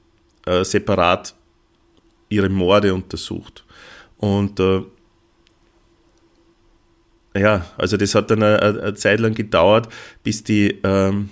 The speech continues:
sie die Wiener Polizei dann mit der Grazer Polizei einmal, äh, zusammengeschlossen haben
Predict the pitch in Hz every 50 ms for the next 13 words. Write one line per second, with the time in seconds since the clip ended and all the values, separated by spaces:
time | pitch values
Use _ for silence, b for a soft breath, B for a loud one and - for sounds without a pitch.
0 | - - - - 107 104 98 95 104 113 120 127 113 120 113 107 104 104 - 117
1 | 104 107 107 107 104 104 101 - - 95 - 104 92 95 101 - - 117 113 107
2 | 101 101 98 101 - 101 87 92 95 98 104 104 B B B B B B B B
3 | B _ - 104 101 101 98 95 95 - - 98 95 95 92 - - 95 - -
4 | - 90 98 104 - - 104 104 101 101 - - 107 95 98 95 98 101 101